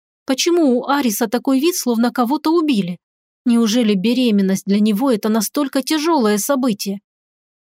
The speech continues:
«Аристарх, что произошло?» обеспокоенно спросила Катерина, когда все расселись по местам.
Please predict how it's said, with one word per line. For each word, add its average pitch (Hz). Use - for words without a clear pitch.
«Аристарх, 226
что -
произошло?» 285
обеспокоенно 220
спросила 208
Катерина, 226
когда 202
все 302
расселись 247
по -
местам. 202